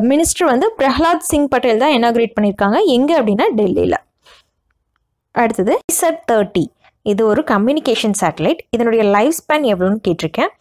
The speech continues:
அதுக்கான ஆன்சர் வந்து பதினஞ்சு வருஷம். இது எதுக்காக அனுப்புறாங்க அப்படின்னா இன்சாட் ஃபோர் ஏ அப்படிங்கிற ஒரு சேட்டலைட்டை ரீப்ளேஸ் பண்றதுக்காக தான் இந்த ஜி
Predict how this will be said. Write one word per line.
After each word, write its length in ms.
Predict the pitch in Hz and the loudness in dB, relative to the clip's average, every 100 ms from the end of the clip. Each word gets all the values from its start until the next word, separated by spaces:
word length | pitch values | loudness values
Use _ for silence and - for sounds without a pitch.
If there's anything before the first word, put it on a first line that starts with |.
| _ _ | _ _
அதுக்கான 360 | 240 277 330 285 | -4 0 0 0
ஆன்சர் 280 | 220 226 175 | 0 0 0
வந்து 140 | 220 | 0
பதினஞ்சு 460 | - 214 226 226 190 | 0 0 0 0 0
வருஷம். 360 | 156 - - - _ - - - | 0 -2 -4 -8 _ -20 -20 -4
இது 120 | 240 | 0
எதுக்காக 400 | 247 330 415 415 | 2 0 0 0
அனுப்புறாங்க 460 | 330 247 240 226 220 | 2 0 0 0 2
அப்படின்னா 380 | 196 160 131 156 427 | 0 -2 -2 -2 0
இன்சாட் 520 | 226 254 311 - 330 - | 0 0 0 -2 -2 -2
ஃபோர் 300 | 277 226 208 | 0 2 2
ஏ 100 | 208 | 2
அப்படிங்கிற 420 | 180 175 190 180 294 | 2 0 0 2 2
ஒரு 180 | 233 185 | 2 0
சேட்டலைட்டை 640 | - 196 208 208 151 196 427 _ _ - | 0 -2 0 0 0 -2 -4 _ _ -2
ரீப்ளேஸ் 480 | 226 320 349 339 - | 0 0 0 -2 0
பண்றதுக்காக 500 | 247 202 202 185 170 | 0 0 0 0 2
தான் 140 | 254 | 0
இந்த 160 | 330 214 | 0 0
ஜி 180 | 175 | 0